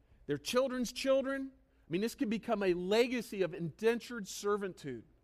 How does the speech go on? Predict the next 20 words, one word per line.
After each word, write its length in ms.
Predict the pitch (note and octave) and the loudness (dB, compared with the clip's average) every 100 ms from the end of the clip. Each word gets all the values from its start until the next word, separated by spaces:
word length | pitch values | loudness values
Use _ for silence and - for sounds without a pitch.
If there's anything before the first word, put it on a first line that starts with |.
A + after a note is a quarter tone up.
| _ _ _ _ _ _ | _ _ _ _ _ _
That 300 | E3+ A3+ A#3+ | 2 2 2
was 180 | C#4 A3 | -4 -4
the 140 | C4 | -2
way 320 | A#3+ G#3 G#3+ | 2 4 6
it 180 | G#3+ G#3+ - | 4 0 -8
worked. 680 | E3 F#3+ G#3 C#3 - - - _ _ _ _ _ _ _ _ _ _ _ _ _ _ _ _ - - | 0 4 6 4 -4 -20 -20 _ _ _ _ _ _ _ _ _ _ _ _ _ _ _ _ -14 -4
And 140 | F#3+ | 0
so 160 | A3 G3 | 4 4
this 200 | A3 C#4 | 4 0
servant 600 | - - A3 G#3 G#3+ G#3+ | -4 4 6 6 2 -2
has 200 | F#3 E3 | -4 -6
such 400 | - - C#4+ D4 | -4 -2 -2 -2
a 60 | |
debt 300 | A#3 G3 F#3 | -2 0 0
that 100 | F#3+ | 0
he 180 | F#3 A#3+ | -2 0
knows 360 | A#3 G#3+ G3+ F#3+ | 0 2 0 -2
he 180 | A3+ G#3 | -2 0
has 180 | G3 | 0
just 300 | D#3 F3+ E3 | -2 -6 -8